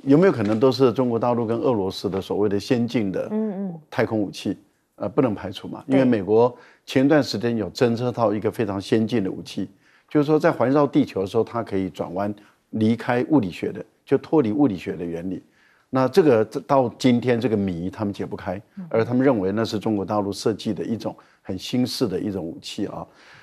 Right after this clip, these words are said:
Speaker 1: 那这代表什么？代表中国大陆的科技事实上进步的速度非常的快啊。呃，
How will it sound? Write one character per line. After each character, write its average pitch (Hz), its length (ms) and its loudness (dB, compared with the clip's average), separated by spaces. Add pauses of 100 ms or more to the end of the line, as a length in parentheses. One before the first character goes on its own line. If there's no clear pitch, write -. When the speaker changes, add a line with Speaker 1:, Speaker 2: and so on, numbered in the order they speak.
Speaker 1:
那 143 140 4
这 160 120 6
代 165 140 6
表 110 120 4
什 101 120 -4
么？ 98 140 -4
代 143 100 4
表 104 200 2
中 127 180 -2
国 113 80 -4
大 127 140 -2
陆 117 160 -4
的 98 100 -4
科 - 240 -4
技 98 480 -4
事 - 260 -6
实 113 40 0
上 110 240 -2
进 110 180 -2
步 104 140 -2
的 95 100 -6
速 98 240 -6
度 95 220 -4 (200)
非 98 160 0
常 82 160 -10
的 80 100 -10
快 - 320 -4
啊。 160 240 -14 (520)
呃， 131 440 8